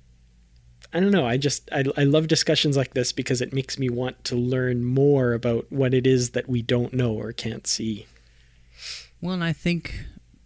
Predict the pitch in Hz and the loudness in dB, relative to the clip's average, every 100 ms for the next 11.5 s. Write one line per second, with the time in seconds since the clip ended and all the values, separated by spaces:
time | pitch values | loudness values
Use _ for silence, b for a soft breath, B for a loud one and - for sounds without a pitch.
0 | - 139 147 143 143 147 156 160 151 - | -6 -2 0 2 4 4 4 4 2 2
1 | 143 139 139 127 131 123 123 131 127 120 | 0 0 -2 -2 2 2 2 2 0 0
2 | 127 117 120 117 117 - 113 107 104 110 | -2 0 0 0 -2 -2 -2 0 0 0
3 | 110 117 123 131 113 113 123 - 104 98 | 0 2 4 4 2 0 0 -2 -6 -6
4 | 98 - - 104 101 98 95 117 - - | -6 -8 -6 -4 -2 -4 -6 -10 -10 -4
5 | 117 143 135 - - - 101 98 98 95 | -2 -2 -2 -4 -8 -6 -6 -4 -6 -4
6 | 123 127 - - - _ _ _ _ _ | -2 -4 -6 -14 -18 _ _ _ _ _
7 | - - 120 123 117 - 123 113 113 120 | -14 -6 -2 -2 -2 -2 0 0 -2 -2
8 | 107 107 107 101 101 64 82 107 - 110 | -2 -2 0 0 -2 -2 -2 -4 -2 -4
9 | 104 135 160 - - - - - - _ | -2 -2 -2 -2 -6 -18 -20 -20 -20 _
10 | - 117 104 98 - 110 107 110 - 113 | -6 -2 -2 -2 -2 -2 -2 -4 -2 -2
11 | 113 - 107 101 101 | -4 -4 -4 -4 -8